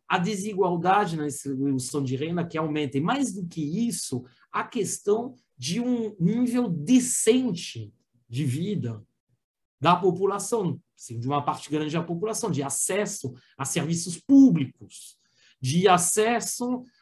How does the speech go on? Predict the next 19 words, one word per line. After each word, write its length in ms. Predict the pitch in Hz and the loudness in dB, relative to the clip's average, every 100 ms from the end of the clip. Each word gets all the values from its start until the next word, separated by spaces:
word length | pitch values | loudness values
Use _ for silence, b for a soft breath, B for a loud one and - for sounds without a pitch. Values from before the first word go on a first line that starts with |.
| _ | _
a 240 | 160 175 220 | 6 8 8
um 160 | 208 | 4
padrão 560 | 170 208 175 180 202 254 | 2 0 2 2 2 2
de 140 | 202 | 0
consumo 960 | - 208 185 - - 226 247 254 254 - _ _ - | -4 -2 -2 -2 -4 -2 0 0 0 -8 _ _ -6
minimamente, 1300 | 160 254 349 349 311 262 220 190 180 190 196 - 190 196 b b b _ | -2 0 2 2 2 2 0 -4 -8 -8 -10 -10 -12 -12 b b b _
ah, 500 | 160 160 147 143 143 | 0 4 4 4 2
em 420 | - 185 196 196 175 | 0 0 0 -2 -2
sintonia 1040 | - 214 196 196 170 165 214 240 185 170 - | -2 -2 -2 4 4 4 0 0 0 -4 -4
com 280 | 220 247 | 0 2
as 140 | 226 196 | 2 2
evoluções 600 | 196 196 190 185 202 202 | 0 -2 -2 0 0 0
tecnológicas. 800 | 202 208 214 226 196 - - - | -6 -4 -2 0 -2 -2 -12 -8
Quando 500 | - 294 277 240 - | -2 2 2 2 0
se 340 | - - - | -2 0 0
aciram, 760 | 262 - - - 294 320 202 131 | 0 2 0 2 4 6 4 2
portanto, 840 | 131 - - 170 156 123 - 104 - _ _ - | -4 -12 0 2 2 0 -8 -16 -18 _ _ 0
essas 480 | 262 262 - 180 - | 2 4 2 -2 -2
contradições 1160 | 156 135 131 123 - - 123 113 113 - - | -2 -2 -2 -2 -6 -8 -8 -8 -10 -16 -20